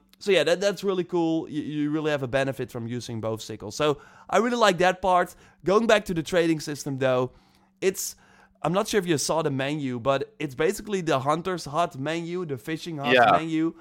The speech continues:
Speaker 1: and you just apply the resources that you get. Um, and how you
Speaker 2: Is
Speaker 1: get
Speaker 2: it,
Speaker 1: these
Speaker 2: like, one time, or does it refresh itself? Is it kind of like a competitive, uh, <laughs> like,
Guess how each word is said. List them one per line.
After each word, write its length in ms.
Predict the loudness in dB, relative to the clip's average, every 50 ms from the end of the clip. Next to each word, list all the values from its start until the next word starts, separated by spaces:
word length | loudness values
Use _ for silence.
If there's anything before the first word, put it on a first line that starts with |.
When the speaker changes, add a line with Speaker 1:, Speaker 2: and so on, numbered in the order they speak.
| -20 -20 -20 -20 _ _ _ _ _ -2
Speaker 1:
and 480 | 0 2 2 2 2 2 0 0 -2 -4 _ _ _ _ -16 -6
you 500 | 2 4 4 6 6 6 4 2 0 -2
just 220 | -4 -6 -8 -8 -8
apply 600 | -10 -8 -6 -2 0 2 4 4 4 4 4 2
the 140 | 0 -2 -4
resources 680 | -4 -4 -6 -6 -6 -8 -8 -6 -6 -8 -8 -10 -12
that 220 | -10 -10 -10 -8 -10
you 80 | -10
get. 400 | -6 -2 0 0 0 -2 -6 -12 _ _ _ _ -20 -20 -20 _ _ -2
Um, 480 | 2 2 4 4 2 0 -2 -4 -6 -8 _ _ _ _ _ -6
and 100 | -4 0
how 120 | 2 4
you 100 | 4 6
Speaker 2:
Is 80 | 6 6
Speaker 1:
get 100 | 8 8
Speaker 2:
it, 40 | 8
Speaker 1:
these 80 | 8
Speaker 2:
like, 200 | 8 8 6 6
one 560 | 4 -2 0 4 6 8 8 8 6 4 0 -6
time, 720 | -2 2 4 6 6 6 6 4 2 -2 -4 -8 -12 _ -4
or 260 | 0 2 4 4 4
does 300 | 2 0 -2 -2 -2 0
it 100 | -2 -2
refresh 720 | -2 -2 -4 -2 -2 -4 -4 -4 0 2 2 2 0 -2
itself? 360 | -8 -8 -8 -6 -8 -6 -6 -6
Is 140 | -2 2
it 100 | 2 2
kind 220 | 2 4 4 6 6
of 140 | 6 6 6
like 320 | 8 8 6 6 2 0
a 140 | 2 2 2
competitive, 1040 | 2 -2 -4 -4 -6 -4 2 2 4 4 4 2 4 4 4 4 2 0 -6 -12 -20 _ -20 -20 -20 _ _ _ _ _ 2
uh, 300 | 4 6 6 6 4 2 0 -2 -2 -2
<laughs> 960 | -2 0 -2 -6 -8 -8 -12 _ _ -20 -18 -16 -16 -16 -16 -20 -20 _ 0
like, 380 | 4 6 6 6 4 0 -6